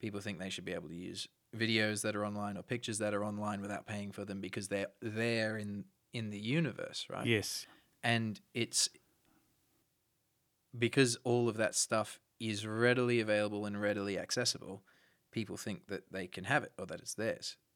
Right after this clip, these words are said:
Speaker 1: Um,
Speaker 2: And look,
Speaker 1: and
Speaker 2: that
Speaker 1: that diminishes, from a fiscal point of view, the value of it.
Speaker 2: It does. It, it, look, every-, everything like that has been devalued because of, yeah, the freedom to access, to access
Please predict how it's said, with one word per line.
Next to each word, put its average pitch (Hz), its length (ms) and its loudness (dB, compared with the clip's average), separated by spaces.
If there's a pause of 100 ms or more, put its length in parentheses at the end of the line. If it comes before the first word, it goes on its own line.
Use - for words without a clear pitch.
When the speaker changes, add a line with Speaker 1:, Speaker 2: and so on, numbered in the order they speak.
(240)
Speaker 1:
Um, 101 380 0
Speaker 2:
And 143 200 4
look, 143 160 2
Speaker 1:
and 135 100 6
Speaker 2:
that 135 240 8
Speaker 1:
that 131 60 -10
diminishes, 117 840 2 (720)
from 117 200 4
a 92 220 -2 (340)
fiscal 135 360 2
point 92 220 -6
of 90 60 -16
view, 95 200 -10
the 120 100 -2
value 156 380 2
of 85 120 -14
it. - 60 -20 (300)
Speaker 2:
It 117 100 0
does. 113 280 4
It, 120 180 -4
it, 120 140 -2
look, 123 140 2
every-, 135 280 2 (600)
everything 196 260 6
like 185 120 6
that 131 80 6
has 127 180 2
been 123 200 4
devalued 113 560 4
because 113 340 0
of, 104 280 -2 (540)
yeah, 117 200 0
the 101 100 -4
freedom 135 400 4
to - 140 -4
access, - 420 -2
to 107 240 -2
access 113 560 -2